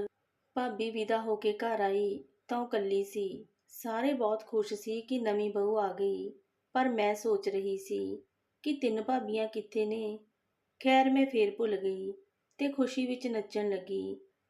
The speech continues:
ਕੁਝ ਦਿਨ ਏਦਾਂ ਹੀ ਬੀਤ ਗਏ ਤੇ ਮੈਂ ਰੋਜ਼ ਵੇਖਦੀ ਕਿ ਮੇਰੀ ਭਾਬੀ ਦੇ ਨਾਲ ਮੇਰੇ ਚਾਰੋਂ ਭਾਈ ਜਾਂਦੇ। ਉਸ ਸਮੇਂ ਲੋਕ ਜ਼ਿਆਦਾ ਪੜ੍ਹਦੇ ਲਿਖਦੇ ਨਹੀਂ ਸੀ। ਜਿਹੜੀ ਵੀ ਪੜ੍ਹਾਈ ਹੁੰਦੀ ਸੀ,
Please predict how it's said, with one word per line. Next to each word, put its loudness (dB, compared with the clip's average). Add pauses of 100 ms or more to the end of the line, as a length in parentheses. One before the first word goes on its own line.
(160)
ਕੁਝ 0
ਦਿਨ 4
ਏਦਾਂ 4
ਹੀ 6
ਬੀਤ 0
ਗਏ 2
ਤੇ -2
ਮੈਂ 0
ਰੋਜ਼ 2
ਵੇਖਦੀ 0
ਕਿ -6
ਮੇਰੀ 2
ਭਾਬੀ -4
ਦੇ 0
ਨਾਲ -4 (440)
ਮੇਰੇ 4
ਚਾਰੋਂ 0
ਭਾਈ 0
ਜਾਂਦੇ। -4 (480)
ਉਸ 0
ਸਮੇਂ -2
ਲੋਕ 4
ਜ਼ਿਆਦਾ 2
ਪੜ੍ਹਦੇ -2
ਲਿਖਦੇ 0
ਨਹੀਂ -4
ਸੀ। -4 (400)
ਜਿਹੜੀ 2
ਵੀ 4
ਪੜ੍ਹਾਈ 0
ਹੁੰਦੀ -4
ਸੀ, -6